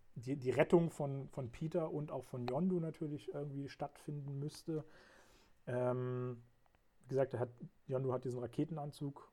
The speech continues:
und, und diesen, diesen Schutzanzug, die sie dann nutzen, um, äh,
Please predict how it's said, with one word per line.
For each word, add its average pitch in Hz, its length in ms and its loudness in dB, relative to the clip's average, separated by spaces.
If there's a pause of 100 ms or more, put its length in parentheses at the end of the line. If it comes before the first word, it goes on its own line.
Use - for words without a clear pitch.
und, 120 280 -10
und 117 220 -10
diesen, 120 240 -6
diesen 113 200 -8
Schutzanzug, 131 640 -6 (460)
die 139 60 2
sie 135 100 4
dann 143 300 6
nutzen, 156 560 6 (960)
um, 160 360 4 (240)
äh, 135 320 -2